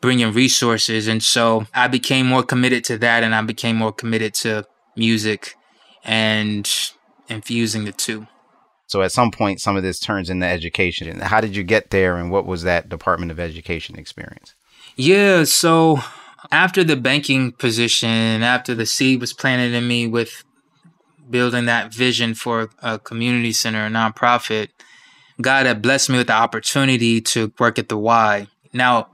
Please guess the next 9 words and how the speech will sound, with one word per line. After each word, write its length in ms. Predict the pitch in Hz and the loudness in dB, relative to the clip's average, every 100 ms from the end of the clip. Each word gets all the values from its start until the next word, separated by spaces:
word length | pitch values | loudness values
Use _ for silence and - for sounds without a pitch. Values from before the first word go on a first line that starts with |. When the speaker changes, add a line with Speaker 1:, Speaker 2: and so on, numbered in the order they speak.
| - | -2
Speaker 1:
I 160 | 151 | 2
had 180 | 156 120 | 4 2
no 300 | 117 139 170 | 2 4 2
career 320 | 170 160 160 | 4 4 4
development 560 | 151 135 143 139 131 123 | 4 2 2 2 2 0
experience, 720 | 113 - 123 117 101 95 - - - 214 - 160 | -2 -2 -2 -2 -4 -6 -8 -6 2 2 2 -2
<laughs> 440 | - - - - | -2 -6 -4 -6
um, 500 | - 127 131 127 123 - _ | 0 2 4 2 0 -4 _
but 540 | 147 165 143 - - | 2 4 4 2 -4